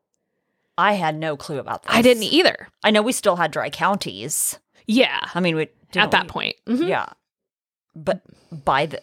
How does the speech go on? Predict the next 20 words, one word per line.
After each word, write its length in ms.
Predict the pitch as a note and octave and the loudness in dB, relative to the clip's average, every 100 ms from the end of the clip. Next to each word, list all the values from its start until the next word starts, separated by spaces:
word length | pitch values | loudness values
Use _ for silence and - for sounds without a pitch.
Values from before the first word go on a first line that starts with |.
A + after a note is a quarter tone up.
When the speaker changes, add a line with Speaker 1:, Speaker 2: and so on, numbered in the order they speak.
| _ | _
Speaker 1:
okay. 280 | F#3 G3 A#3 - | -8 -8 -12 -2
Speaker 2:
Yeah, 160 | C4+ | 0
Speaker 1:
All 60 | G3 | 2
Speaker 2:
but 80 | G#3+ | 2
Speaker 1:
right. 40 | |
Speaker 2:
you 140 | B3+ A#3 | 2 2
could 220 | B3 A3 | 2 2
not 180 | G3 - | 0 0
sell 160 | F#3+ | -2
liquor 220 | F3 - | -2 -4
by 120 | E3+ E3+ | -4 -2
the 80 | A3 | 0
drink. 260 | F4 - | -2 -4
Speaker 1:
No 280 | G3 F#3+ E3+ | -4 -2 -2
clue. 200 | - - - C#3 - - - | -6 -14 -16 -20 -20 -20 -20
Okay. 160 | - _ _ _ _ _ - | -20 _ _ _ _ _ -2
Speaker 2:
And 640 | B3 B3 A#3 A3+ A3 A3 - _ _ _ _ _ | 2 4 6 4 4 0 0 _ _ _ _ _
things 320 | - D#4 D#4+ E4 | 0 0 2 4
are, 160 | D#4 | 4
like, 340 | C#4+ B3 A#3+ | 4 2 0